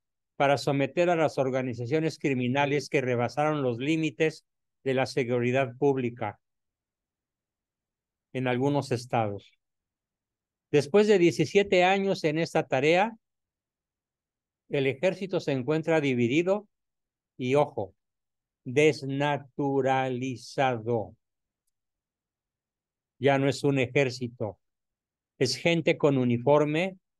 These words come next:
y armas, pero no es un ejército.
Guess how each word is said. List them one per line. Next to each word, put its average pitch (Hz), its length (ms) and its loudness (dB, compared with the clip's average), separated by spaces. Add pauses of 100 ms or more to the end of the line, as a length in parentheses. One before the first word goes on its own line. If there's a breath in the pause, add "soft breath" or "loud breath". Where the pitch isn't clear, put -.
(160)
y 127 140 0
armas, 127 640 -2 (280)
pero 123 220 4
no 135 120 4
es 123 160 -2
un 135 140 0
ejército. 117 680 -6